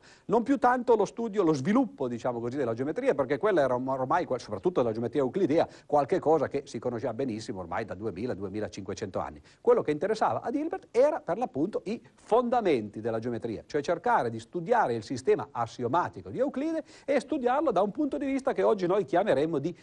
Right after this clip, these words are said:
metageometria, cioè porsi al di sopra della geometria, di far diventare la geometria un, l'oggetto di studio, eh, della, della matematica stessa. In particolare parleremo, eh, brevemente in, eh, questa lezione di questi tre tipi di problemi, cioè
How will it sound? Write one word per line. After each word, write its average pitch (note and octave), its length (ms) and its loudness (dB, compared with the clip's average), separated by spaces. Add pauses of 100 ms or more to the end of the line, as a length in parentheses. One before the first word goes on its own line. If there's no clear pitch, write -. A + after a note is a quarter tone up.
(120)
metageometria, E3 1300 0
cioè E3 160 2
porsi B3+ 420 2
al F3 140 2
di D#3+ 120 -4
sopra F#3+ 360 0
della A#2 200 -2
geometria, B3 500 0 (260)
di F3 160 2
far G3 220 2
diventare G#3 480 0
la A#2+ 100 0
geometria A3+ 480 0 (180)
un, G#3+ 280 0
l'oggetto F#3+ 580 0
di F#3 120 -4
studio, C#3+ 460 0 (220)
eh, B2+ 380 4
della, C3+ 680 4
della D#3+ 200 2
matematica A#2 580 -4
stessa. - 320 -10
In F#3+ 120 -2
particolare A3 600 2
parleremo, C#3+ 680 0
eh, A#2 80 0
brevemente A#2+ 580 0
in, G#2+ 260 -6
eh, G2+ 220 -6
questa - 240 -4
lezione C3+ 380 -4
di D#3 160 -6
questi E3 280 -4
tre E3 280 0
tipi E3 240 -2
di E3 80 -2
problemi, E3 480 0
cioè E3 260 4